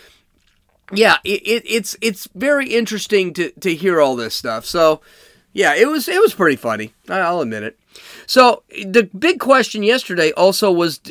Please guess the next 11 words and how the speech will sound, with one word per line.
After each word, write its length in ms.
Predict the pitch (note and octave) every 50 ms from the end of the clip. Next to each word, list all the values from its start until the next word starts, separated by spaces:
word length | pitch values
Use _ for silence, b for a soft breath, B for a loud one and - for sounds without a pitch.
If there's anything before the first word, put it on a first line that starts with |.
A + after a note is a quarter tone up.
| - _
is 200 | G3+ A3 F#3 -
Twitter 340 | - - C4+ D#4 F4+ F#4+ F#3+
still 360 | - - - B3 C4+ B3+ A3+
a 60 | F3+
free 240 | - - A3 A3 G#3
speech 460 | - - - - A3 F#3+ D#3+ - -
platform? 560 | - A3 A3 G#3+ G3 - - B2 G2+ - - _ _ _ _ _ _ _ _ _ _ _ _ _ b b b b b b
So 160 | b - A#3+ A3+
yesterday, 580 | A#3 C4 D4+ D#4+ C#4 - - A3 F3+ F3 D#3+
the 100 | D3 D#3+ D#3
Daily, 540 | C#3+ F#3+ G3+ A3 A3+ A3 G#3 F#3+ E3+ E3+